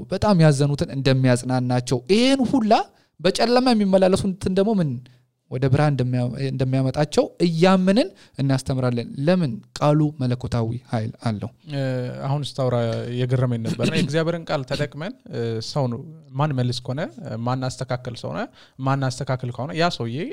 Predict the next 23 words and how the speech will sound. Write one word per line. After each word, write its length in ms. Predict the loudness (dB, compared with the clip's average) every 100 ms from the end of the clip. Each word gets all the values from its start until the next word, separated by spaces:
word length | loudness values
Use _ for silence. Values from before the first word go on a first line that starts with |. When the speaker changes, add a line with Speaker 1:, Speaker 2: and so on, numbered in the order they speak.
| -14
Speaker 2:
እ፣ 140 | -14 -4
መልካም 400 | -2 -2 -2 -4
እንደሆነ 300 | -4 -4 -4 -6
እያሰበ 500 | -4 -4 -4 -6 -6 -2
ገሃነም 360 | 0 0 -4
ይገባል። 360 | -8 -10 -10 -14 _ _ -8
ሶ፣ 120 | -8
Speaker 1:
ያ። 100 | -8 -12 -16 -6
Speaker 2:
ሶ 180 | -4 -4
በእግዚአብሔር 460 | -4 0 0 0
ቃል 160 | 0 -4
ተጠቅመን 440 | -4 -6 -4 -4
ኃጢአተኝነቱ 540 | -4 -4 -4 -4 -6 -6
ነው 120 | -6
መግለጽ 340 | -6 -2 -2 -2
አለብን 380 | -6 -6 -8 -8
ማለት 220 | -8 -8
ነው። 80 | -8
እንደውም 220 | -6 -6
ቅድም፣ 320 | -6 -4 -4 -6 -14 -20 -20 _
እ፣ 100 | -8 -4 -4
እያወራን 480 | -2 2 2 2 -2
ነበርና 420 | -4 -6 -6 -6